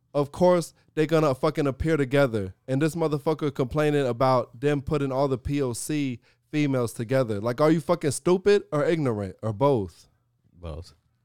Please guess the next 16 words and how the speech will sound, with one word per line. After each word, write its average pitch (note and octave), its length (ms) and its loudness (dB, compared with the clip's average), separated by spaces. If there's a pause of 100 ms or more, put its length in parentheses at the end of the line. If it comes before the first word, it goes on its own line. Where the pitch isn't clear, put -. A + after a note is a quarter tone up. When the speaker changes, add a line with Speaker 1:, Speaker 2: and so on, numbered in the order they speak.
(1040)
Speaker 2:
Let's F#2+ 200 -8
get E2+ 220 -2
'em. F#2 200 -8 (880)
Speaker 1:
Without D3 420 0
being D#3 200 0
placed D3 440 -2
in C3 120 -2
between C#3 360 -2
the A#2+ 100 0
last B2+ 380 -2
two C#3 160 -2
films B2+ 360 -2
of A2+ 120 -4
a G#2+ 60 -2
ten-year B2+ 400 -2
storyline, G#2+ 720 -2